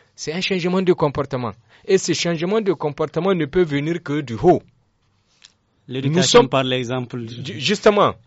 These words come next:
Speaker 1: ne
Speaker 2: Évoqué
Speaker 1: devrait
Speaker 2: par
Speaker 1: venir
Speaker 2: Mourtala
Speaker 1: que du
Speaker 2: Mamadou.
Speaker 1: haut, puisque ça vient, c'est un slogan politique qui vient d'en haut.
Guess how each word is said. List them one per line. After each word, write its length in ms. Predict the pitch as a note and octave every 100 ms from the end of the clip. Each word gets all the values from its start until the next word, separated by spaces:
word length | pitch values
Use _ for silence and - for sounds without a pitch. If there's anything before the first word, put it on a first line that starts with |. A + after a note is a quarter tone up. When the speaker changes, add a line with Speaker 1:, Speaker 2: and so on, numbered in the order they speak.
| -
Speaker 1:
ne 140 | C#3
Speaker 2:
Évoqué 240 | C#3 F3 D3
Speaker 1:
devrait 240 | F3+ A3+
Speaker 2:
par 60 | G#3
Speaker 1:
venir 260 | E3 F3
Speaker 2:
Mourtala 80 | E3+
Speaker 1:
que 120 | A#2+ A#2
du 60 |
Speaker 2:
Mamadou. 140 | A2+ A2+
Speaker 1:
haut, 40 |
puisque 280 | A#3 - F3
ça 160 | F#3
vient, 280 | D#3 E3+ D#3+
c'est 180 | C#3+ D3+
un 100 | D#3
slogan 420 | F3+ C#3+ B2 C3+
politique 500 | C3+ A#2+ G2+ - - -
qui 120 | A#2
vient 200 | A2 C3
d'en 180 | A#2+ F#2+
haut. 180 | C3